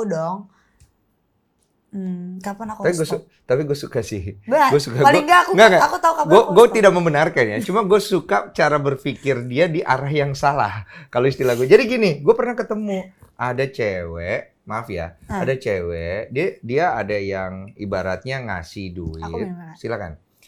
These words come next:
Speaker 2: Dia ngasih duit, tapi sama tuh cewek dihambur-hamburin.
Speaker 1: Hmm.
Speaker 2: Nggak jadi apa-apa.
Speaker 1: Hmm.
Speaker 2: Kemudian hari dia udah mungkin tidak semenarik itu.
Speaker 1: Yes.
Speaker 2: Hidupnya tuh nggak punya apa-apa.
Speaker 1: Setuju.
Speaker 2: Nah, kalau kamu kan tadi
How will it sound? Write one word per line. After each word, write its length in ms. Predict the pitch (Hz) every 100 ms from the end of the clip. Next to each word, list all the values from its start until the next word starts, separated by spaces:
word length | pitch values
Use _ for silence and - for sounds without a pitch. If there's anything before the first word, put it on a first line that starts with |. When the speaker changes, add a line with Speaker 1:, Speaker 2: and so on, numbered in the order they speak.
| _ _
Speaker 2:
Dia 160 | 135
ngasih 300 | 139 120 110
duit, 520 | 98 90 95 147 - _
tapi 720 | 123 113 - - 214 220 _
sama 340 | - 113 120 120
tuh 200 | - 131
cewek 420 | 196 214 127 131
dihambur-hamburin. 1040 | 123 135 143 139 147 165 226 233 190 165 _ _ _
Speaker 1:
Hmm. 100 | 226
Speaker 2:
Nggak 180 | 247 131 131
jadi 180 | 135 139
apa-apa. 440 | 131 160 196 202 185
Speaker 1:
Hmm. 280 | 247 226 151 - _ _
Speaker 2:
Kemudian 560 | - 143 165 143 147 143
hari 760 | 147 165 214 185 127 123 135
dia 260 | 120 117 110
udah 720 | 107 104 104 101 98 95 92
mungkin 540 | 104 107 123 107 101 -
tidak 300 | - 113 101
semenarik 480 | 98 110 104 98 92
itu. 460 | - 185 190 123 127
Speaker 1:
Yes. 480 | 180 - - - - _ _ -
Speaker 2:
Hidupnya 480 | 147 165 180 220
tuh 320 | 214 285 - - _ _ -
nggak 360 | 131 131 -
punya 280 | - 143 139
apa-apa. 540 | 123 - 135 - 101 90
Speaker 1:
Setuju. 460 | - - 233 240 - _
Speaker 2:
Nah, 120 | 117
kalau 200 | 120 127
kamu 220 | 135 170 -
kan 140 | 285
tadi 360 | 220 214 233